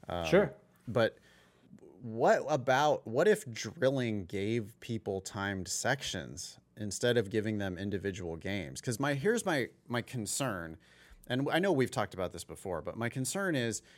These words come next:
Speaker 1: if you drill logic games and you really take your time with it, then, you know, you could take twenty minutes and get 'em all right. And I know that the demon is paying attention to how much time you spent,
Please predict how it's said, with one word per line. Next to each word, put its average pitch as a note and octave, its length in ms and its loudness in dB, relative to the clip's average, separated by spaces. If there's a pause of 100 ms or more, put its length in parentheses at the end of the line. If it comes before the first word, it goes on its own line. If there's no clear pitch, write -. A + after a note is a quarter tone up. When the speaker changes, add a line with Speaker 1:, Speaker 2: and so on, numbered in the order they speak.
(140)
Speaker 1:
if - 180 -8
you C3 120 -2
drill D#3 420 0
logic C#3 380 4
games G#2+ 320 -2
and G#2+ 160 -4
you G#2 80 -2
really D3+ 320 2
take C3 200 -2
your G#2 120 -4
time A#2+ 360 0
with F2 200 -4
it, E2+ 260 -4 (420)
then, A#2+ 520 0 (420)
you A#2+ 160 -8
know, A#2 80 -2
you A2+ 220 -2
could B2+ 120 -8
take E3 200 0
twenty C3 320 0
minutes A#2 300 2
and F#2+ 120 -6
get A2+ 100 0
'em G2+ 120 -2
all E2 180 -4
right. F2 320 0 (1600)
And A2+ 480 2 (540)
I B2 360 -4
know E3 180 4
that D#3 140 4
the C#3 60 -2
demon B2+ 300 0
is C#3 160 0
paying A#2 300 2
attention G#2 340 -2
to G2+ 60 -2
how G#2+ 140 -2
much F#2 200 -4
time D3+ 340 2
you G2+ 140 -2
spent, F2 540 -4